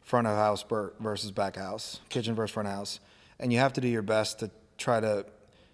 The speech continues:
mitigate that, because the reality is we're all working so that a guest has an excellent experience. Where, where the problem comes in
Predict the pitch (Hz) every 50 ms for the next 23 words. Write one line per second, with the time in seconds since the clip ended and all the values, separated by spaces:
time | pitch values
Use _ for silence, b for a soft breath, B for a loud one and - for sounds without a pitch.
0 | b b b b b b b b b _ - 123 127 143 143 123 113 110 95 -
1 | 107 104 104 107 117 113 - 120 113 110 104 107 113 107 113 117 120 127 131 127
2 | 117 113 110 107 104 104 104 101 - 120 113 107 110 113 113 113 110 110 110 107
3 | - 113 107 107 107 104 98 - - - - - 127 117 107 113 110 107 104 101
4 | 107 101 101 113 107 104 - - 110 98 107 107 104 104 104 - - 110 101 -
5 | - 113 107 101 95 - - 110 104 98 98 98 - - - - - b b b
6 | b b b b b b b - 117 120 117 110 107 - - - - - 127 120
7 | 113 110 104 98 - - 135 143 143 139 131 - 120 110 107 98 104 107 101 101
8 | 104 110 113 107